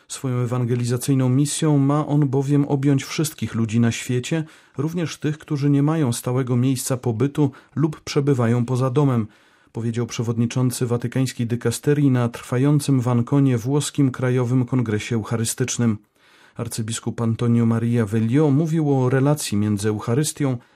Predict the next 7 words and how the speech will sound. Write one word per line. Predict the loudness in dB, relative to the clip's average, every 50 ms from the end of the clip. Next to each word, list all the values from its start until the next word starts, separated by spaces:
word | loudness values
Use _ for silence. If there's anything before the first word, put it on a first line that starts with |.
| _
a | -8 -6
zadaniami | -4 -4 -2 0 2 2 4 4 4 2 2 0
kierowanej | 0 0 0 0 0 0 0 0 -2
przez | -2 -4 -4 -4 -2
niego | -2 -2 -2 -2 -4
Papieskiej | -4 -6 -6 -6 -6 -8 -6 -4 -2 -2 -2
Rady. | -2 -2 -4 -6 -8